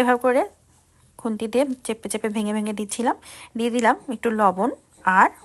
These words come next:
নুডলসের যে মশলাটা ছিল সেটা দিয়ে দিলাম। এবার খুন্তির সাহায্যে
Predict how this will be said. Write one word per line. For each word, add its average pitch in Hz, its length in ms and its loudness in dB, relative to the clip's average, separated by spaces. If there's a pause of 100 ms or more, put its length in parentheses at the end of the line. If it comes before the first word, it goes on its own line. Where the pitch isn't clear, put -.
(220)
নুডলসের 208 400 -4
যে 233 80 0 (100)
মশলাটা 196 500 -2
ছিল 202 160 -4 (200)
সেটা 190 240 -4
দিয়ে 190 180 -4
দিলাম। 180 200 -8 (880)
এবার 247 260 6
খুন্তির 254 320 -2
সাহায্যে 233 300 4